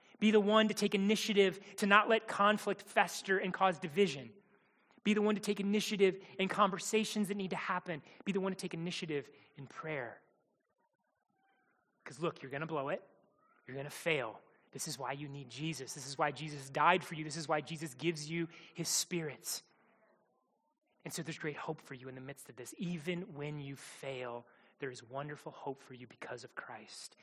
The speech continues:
Stand in the identity that you have. Rest in the power of the Holy Spirit and love and lead your wife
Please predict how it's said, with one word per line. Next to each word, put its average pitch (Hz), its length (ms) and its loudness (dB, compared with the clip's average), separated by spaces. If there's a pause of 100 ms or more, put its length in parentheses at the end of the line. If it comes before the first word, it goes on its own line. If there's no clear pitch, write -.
(180)
Stand 170 560 -4
in 165 60 -4
the 160 100 -4
identity 147 480 -4
that - 180 -18
you - 80 -18
have. 135 480 -4 (520)
Rest 160 340 0
in 185 80 -2
the 170 60 -2
power 151 260 4
of 147 60 -2
the - 80 -10
Holy 151 240 -6
Spirit 131 520 -6 (300)
and 139 300 -8
love 151 420 4 (220)
and 131 140 -10
lead 147 300 -4
your 170 140 -2
wife 135 560 -2